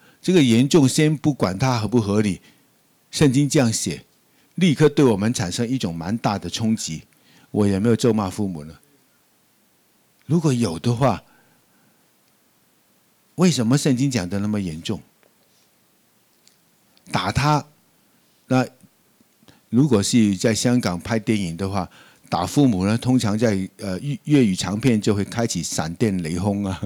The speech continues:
<laughs> 一连串的大自然现象就出现。<laughs> 呃，因为好像大逆不道嘛，对不对？我打父母，父母生我，我干嘛要打他呢？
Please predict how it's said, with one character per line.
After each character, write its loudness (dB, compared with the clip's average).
<laughs> -12
一 4
连 4
串 2
的 0
大 0
自 -4
然 -2
现 -2
象 -2
就 -4
出 -2
现。 0
<laughs> -16
呃， -6
因 2
为 4
好 -4
像 0
大 2
逆 4
不 0
道 0
嘛， -18
对 -10
不 -8
对？ -10
我 -6
打 -10
父 4
母， -2
父 2
母 4
生 2
我， 4
我 -2
干 0
嘛 2
要 0
打 -8
他 0
呢？ 0